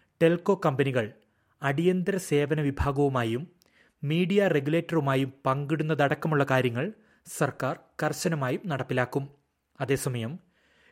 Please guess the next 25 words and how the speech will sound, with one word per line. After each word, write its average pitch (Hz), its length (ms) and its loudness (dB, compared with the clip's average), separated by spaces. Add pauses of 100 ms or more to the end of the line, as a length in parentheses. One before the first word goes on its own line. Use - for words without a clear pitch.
രണ്ടായിരത്തി 196 640 2
ഇരുപത്തിമൂന്ന് 160 760 0
മുതലുണ്ടായ 135 580 0
രണ്ട് 139 320 0
ട്രിപ്പിൾ - 340 -4
സീറോ 156 380 0
വീഴ്ചകളുടെയും 143 840 -2 (260)
ഉത്തരവാദി 135 580 0 (580)
Optus 165 380 0
ആണെന്ന് 131 640 -4
മന്ത്രി 131 440 -2
അനിക 143 280 0
വെൽസ് 131 380 -2
ചൂണ്ടിക്കാട്ടി. 135 680 -2 (600)
നിലവിലുള്ള 151 520 2
നിയമങ്ങൾ 139 400 0
പാലിക്കുന്നതിൽ 139 720 0 (320)
Optus 147 420 -4
പരാജയപ്പെട്ടുവെന്ന് 151 840 2
പറഞ്ഞ 139 180 0
മന്ത്രി, 127 460 -2 (500)
ഈ 139 160 2
ആഴ്ച 147 280 2
കൊണ്ടുവരുന്ന 143 480 0
നിയമങ്ങൾ 135 540 0